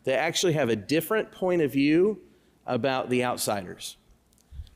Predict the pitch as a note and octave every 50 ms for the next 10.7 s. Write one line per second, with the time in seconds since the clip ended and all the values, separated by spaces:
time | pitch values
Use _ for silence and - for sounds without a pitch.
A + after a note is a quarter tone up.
0 | - - - G3+ G3 D3+ B2+ A#2 D#3 D#3 D3 C#3+ B2+ A2 G#2+ B2 F3 G3 G3+ F3+
1 | D#3+ D#3+ D3+ C#3 C3 A2+ A2 C#3+ C3+ C3+ C3+ B2+ B2 B2+ B2+ C3 B2+ B2 - C#3+
2 | D3 D3+ D3 - _ - - - - - - C3 D3+ D#3 E3 F3 E3 - G3 F3
3 | D#3 C#3+ C3+ A2+ B2 D#3 D#3 D#3+ D#3 C#3+ B2+ C3 C3 - - - - _ - D#3+
4 | C3+ C#3+ D#3+ D#3+ D#3+ - F3+ E3 D#3+ D#3+ D#3 D#3 C#3 A#2+ B2+ B2+ B2+ - D3+ C3
5 | - F#3 F3 E3 E3+ - - F3+ D#3+ C#3 D3+ C#3+ C3+ - - E3+ E3 D#3+ D#3 C#3+
6 | C3+ B2 A#2+ A2 B2 A2+ - C#3+ C#3+ C3 - - C3 A#2 C3+ - - - E3 D#3
7 | B2+ G#2+ D#2+ - - - _ _ _ _ _ _ _ _ _ _ _ _ _ _
8 | _ - - - - C#3+ D#3 E3 E3+ D3+ F3 F3 D#3 D#3 F#3 F#3 F3+ - D3+ C#3
9 | - D#3 C#3 - E3+ E3 D3+ C3 E3 F#3 G#3+ - - - F3 C#3+ C3+ A#2+ - -
10 | C#3 A#2+ A2 G#2+ G2 F#2+ F2+ F2 E2+ - - - - -